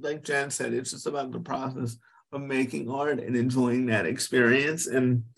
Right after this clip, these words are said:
and being around people doing the same thing and being around good energy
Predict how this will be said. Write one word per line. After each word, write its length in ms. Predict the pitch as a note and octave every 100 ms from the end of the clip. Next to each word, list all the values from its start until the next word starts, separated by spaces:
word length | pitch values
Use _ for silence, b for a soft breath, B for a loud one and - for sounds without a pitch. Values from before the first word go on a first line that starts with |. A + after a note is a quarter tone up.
| b b -
and 180 | C3 C3+
being 220 | C#3+ C#3
around 380 | B2 A#2+ B2 C3+
people 280 | C#3+ C#3+
doing 240 | C3+ C3+ C3+
the 60 | C3+
same 220 | C#3 C3+
thing 280 | - C#3+ D3
and 100 | C3+
being 180 | C3+ C3+
around 360 | C3 C3 C3+
good 160 | C#3 C3
energy 600 | G#2+ B2+ C3+ C#3+ D3+ D#3+